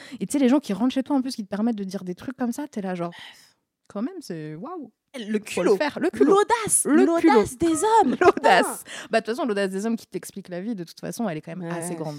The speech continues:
Speaker 1: assez, dans beaucoup de, de
Speaker 2: Dans
Speaker 1: domaines.
Speaker 2: tous les domaines.
Speaker 1: Plutôt
Speaker 2: Vraiment.
Speaker 1: tous, ouais.
Speaker 2: Tu sais, tu sais, les gars peuvent venir t'expliquer,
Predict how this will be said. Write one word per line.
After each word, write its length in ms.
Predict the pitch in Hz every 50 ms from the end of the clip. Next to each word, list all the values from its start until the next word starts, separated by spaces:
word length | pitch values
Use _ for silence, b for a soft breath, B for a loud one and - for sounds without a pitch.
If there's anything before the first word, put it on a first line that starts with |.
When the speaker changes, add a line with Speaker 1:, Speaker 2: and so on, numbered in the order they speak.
| - - _
Speaker 1:
assez, 520 | - 165 160 - - 170 165 160 156 156 -
dans 260 | - - - 175 165
beaucoup 260 | 156 156 165 - - 160
de, 380 | 156 156 147 143 143 143 147 151 - - _ _ _
de 80 | - 170
Speaker 2:
Dans 140 | 156 - 208
Speaker 1:
domaines. 140 | 190 -
Speaker 2:
tous 40 | - 226
les 80 | 220
domaines. 320 | 202 220 226 214 196 190 185 B B B B B _ _ _ _ _ _ _
Speaker 1:
Plutôt 140 | - 165 185
Speaker 2:
Vraiment. 220 | - 185 190 180 170
Speaker 1:
tous, 360 | 165 170 175 - - - -
ouais. 120 | - 170 160
Speaker 2:
Tu 40 | 254
sais, 100 | - -
tu 100 | - 254 254
sais, 80 | - -
les 160 | 214 208 190
gars 180 | 170 190 190 214
peuvent 200 | - 196 185 180
venir 240 | 180 180 196 214 226
t'expliquer, 560 | - 175 - - 185 170 - 220 240 226